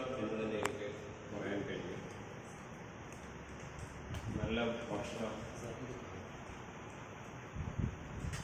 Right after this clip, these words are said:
നല്ല താമസം, നല്ല അന്തരീക്ഷം, മാനസിക ഉല്ലാസത്തിനും അതുപോലെ തന്നെ അവർ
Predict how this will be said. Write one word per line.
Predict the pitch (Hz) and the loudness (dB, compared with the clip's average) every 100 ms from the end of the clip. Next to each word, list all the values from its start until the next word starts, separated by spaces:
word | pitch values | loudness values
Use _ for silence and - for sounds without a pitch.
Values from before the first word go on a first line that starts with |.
| - - - - 156 - - - - | 0 -2 -2 10 10 12 6 6 4
നല്ല | 113 117 117 - - 104 | 6 8 8 6 2 4
താമസം, | 104 104 - 107 - - - - - - - - - - - - - - - - 110 | 4 4 2 0 -2 -4 -4 -6 -6 -6 -6 -6 -6 -8 -8 -8 -8 -6 -6 -4 2
നല്ല | 113 117 104 | 4 8 6
അന്തരീക്ഷം, | 104 113 113 - 113 107 - - - - - - - - - - - - - - - - - | 8 6 6 6 2 2 0 -2 -4 -4 -6 -6 -6 -6 -6 -6 -8 -6 -6 -6 -8 -8 -2
മാനസിക | 110 113 113 117 113 110 113 - 113 | 4 4 6 6 8 8 8 2 0
ഉല്ലാസത്തിനും | 107 110 107 113 110 110 104 113 107 110 - 107 - 76 - | 6 6 6 4 4 4 2 -2 -4 -4 -6 -6 -8 -8 -6
അതുപോലെ | 104 104 110 107 107 | -4 4 6 6 2
തന്നെ | 104 104 107 - - - - - - - - - - - - - | 2 0 -2 -4 -8 -8 -8 -8 -8 -10 -12 -12 -12 -12 -12 -6
അവർ | 107 | 2